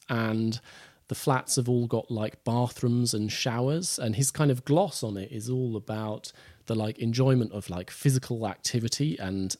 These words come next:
uh, and pleasure. It's, like, a very hedonistic reading of, I think, it, what is often understood i-, in, in quite a kind of, like, conceptual and abstruse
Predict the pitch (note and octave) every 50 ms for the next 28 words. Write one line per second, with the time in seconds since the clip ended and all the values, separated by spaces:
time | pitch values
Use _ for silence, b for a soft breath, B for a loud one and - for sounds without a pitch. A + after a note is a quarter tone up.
0 | _ - - - G2 F#2+ E2+ F2 - _ _ - - A2 G2 - - - - C3+
1 | C#3 C3+ B2+ - - - - - - - - - A#2 A2 G#2+ A#2+ A#2+ C3+ C#3 D3+
2 | C#3+ C3+ A#2+ - C3+ B2+ A#2+ B2+ B2 - - - F#2 D#2+ - - - - B B
3 | B B B B B - A#2 A#2+ A#2+ A#2+ A2+ - D#2 A#1+ B2 - - B B B
4 | B B B B D2+ B - G2+ F#2+ F#2+ - - - - G#2+ G#2+ - D#3+ E3 -
5 | - A#2+ B2 A#2 - _ _ - A2+ G2+ A2+ C3 C#3 - - D#2+ D#2+ D#2+ - _
6 | _ - G#2+ F2 F2+ - - - C#3 C3+ G#2+ - - - _ G#2 - - _ _
7 | - F2+ F#2+ - - - A2 G#2 G2 - - A2+ G#2 - F2+ - - F#2+ F2 F2
8 | F2 F2 D#2+ E2 F2 - - - - - G2 - - - - - - - F2 E2+
9 | F2 F#2+ G2 G2+ - - - - D3+ D#3 C#3 - - - - -